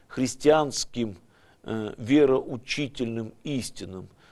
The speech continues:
В данном случае о том, что человек всё-таки здесь пребывает в падшем состоянии. И поэтому какие-то вот эти схемы, э, античные, которые не знали ни падшести, ни греха,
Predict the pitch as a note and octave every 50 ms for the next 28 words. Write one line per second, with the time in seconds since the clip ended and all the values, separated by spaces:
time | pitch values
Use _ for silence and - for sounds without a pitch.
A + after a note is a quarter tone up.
0 | _ _ - A2 G#2+ B2+ C#3+ C3+ B2 A2+ G2+ - - C3 A2+ - A2 G#2+ G2+ -
1 | D3+ D3 C#3 - - - G2+ - - - G#2 B2+ D3 C#3 - - C3 C3 - -
2 | G#2 - - A2 G2+ F#2+ - - - _ _ _ - - A2 F#2 F#2 F#2+ G#2 A#2
3 | C#3 D#3 D#3+ D#3 - - - - - - _ _ - _ _ - B2+ C3 A2 A#2+
4 | A#2+ A2+ A#2 B2 B2 A#2 A2+ A2+ - - _ _ _ _ - - - - C3+ A#2+
5 | G#2 - - - - - G2 - - _ _ - - - F#2+ - - - A#2 A2+
6 | G#2+ F#2+ - - - - _ _ _ _ - - _ - - - - B2+ C#3+ D#3
7 | D#3 - D#3 C#3 C3+ C3 B2 A#2 A2 - A#2+ A#2 - - G2+ G2 - C#3 C#3 B2+
8 | B2 A#2+ A2+ A2 G#2+ A2 A2+ G#2+ - G#2+ G2+ G2 - - _ _ _ _ - -
9 | - - - - - C#3 D3 D3+ C#3 B2 G#2 F#2 - - - - - - - -
10 | G#2+ G#2+ G#2 G2+ G2 G2+ - - - B2 A#2+ A#2 - - C3+ B2+ - - - -
11 | G#2 G2+ F#2+ F#2 - G2 F#2+ - A2+ A2+ A2+ A#2 B2 C3 B2 G#2+ A2 C3 D3+ D3+
12 | C#3+ B2 G#2+ G2+ G#2+ A2+ G#2+ - - B2+ A#2 G#2 - - - G2 - - - F#2+
13 | F#2+ F#2+ F#2+ G2 G#2 G#2+ G2+ - - C3 C3 B2+